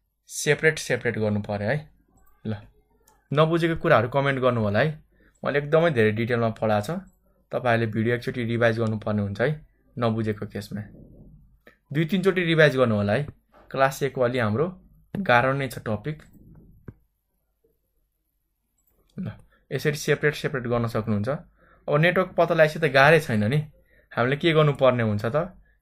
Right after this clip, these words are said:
एक माइनस गरेर ब्रोडकास्ट आइपी पत्ता लगाउने त हो नि। त्योभन्दा गाह्रो केही छ त? छैन। ल, भयो होइन? यति कुरामा त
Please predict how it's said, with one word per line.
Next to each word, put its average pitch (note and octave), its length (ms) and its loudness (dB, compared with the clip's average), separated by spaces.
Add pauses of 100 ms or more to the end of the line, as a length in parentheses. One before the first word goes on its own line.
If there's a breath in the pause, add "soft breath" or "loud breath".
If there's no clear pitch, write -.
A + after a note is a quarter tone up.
एक E3 180 -2
माइनस C#3+ 380 0
गरेर A#2 280 2 (560)
ब्रोडकास्ट B2+ 440 -2
आइपी G#2+ 280 -2 (480)
पत्ता C3 260 4
लगाउने B2 280 2
त A#2+ 100 -8
हो G2+ 120 2
नि। C3 140 0 (600)
त्योभन्दा C3 300 2
गाह्रो C#3 280 6
केही C#3+ 180 -2
छ - 100 -8
त? E3+ 300 -2 (360)
छैन। F#3+ 320 0 (1160)
ल, A2 100 -6 (3750)
भयो A2 120 -2
होइन? G#2+ 300 -2 (640)
यति D3 240 -8
कुरामा B2 360 0
त D3+ 60 -4